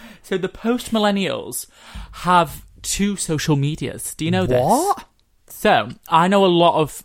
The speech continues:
Speaker 1: these post-millennials have their normal social medias like we've got, but then
Speaker 2: Yeah.
Speaker 1: they've also got their privies or their private ones, which are just for their circle of friends, where they post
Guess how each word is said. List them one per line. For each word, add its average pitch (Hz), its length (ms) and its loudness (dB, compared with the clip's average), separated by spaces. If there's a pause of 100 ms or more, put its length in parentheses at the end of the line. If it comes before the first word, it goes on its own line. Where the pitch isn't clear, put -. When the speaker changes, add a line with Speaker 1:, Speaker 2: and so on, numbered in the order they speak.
(100)
Speaker 1:
these 151 240 -6
post-millennials 127 760 -2
have - 400 -6 (480)
their 160 160 0
normal 214 760 2 (680)
social 127 340 -2
medias 131 280 -4
like 131 160 -6
we've 117 180 -8
got, - 320 -4 (340)
but - 100 -14
then 262 80 2
Speaker 2:
Yeah. 247 120 6
Speaker 1:
they've 135 100 4
also 180 220 0
got 170 160 -4
their 143 160 -2
privies 127 720 -2 (400)
or 135 160 0
their 127 140 -4
private 143 600 -2
ones, 104 440 -12 (100)
which 156 180 -6
are 151 40 -2
just 185 280 -2
for 180 120 -4
their 165 200 2
circle 156 520 -2
of 139 60 -6
friends, 139 800 -8 (540)
where 160 140 -2
they 170 220 0
post - 680 -2